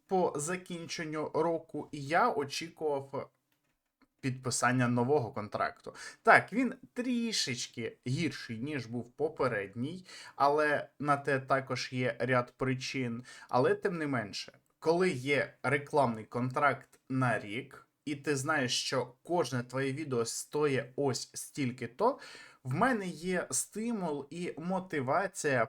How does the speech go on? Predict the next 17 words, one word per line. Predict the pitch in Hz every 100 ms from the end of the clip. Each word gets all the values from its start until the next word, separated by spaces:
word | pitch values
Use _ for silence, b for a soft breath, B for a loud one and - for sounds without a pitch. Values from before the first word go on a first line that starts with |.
| -
працювати | 156 147 143 - 123 127 156 160 - 131 123 110 -
більш | 131 156 151 -
продуктивно, | - - 156 131 123 123 - 185 175 151 135
більш | 110 110 101 - -
якісно | 127 123 151 160 - 135 127 127 117 113 B B B -
і | 147 151 -
з | 117 131 - -
більшим | 131 139 131 131 127
ентузіазмом, | 131 127 131 151 202 98 101 98 _ -
звісно | 117 131 131 - 95
ж | -
таки. | - - B B
Тому | - 139 165
що | - 156 147 127 - _ _
мало | - 170 214 190 131
хто | - 139 127
любить | 135 165 147 123 123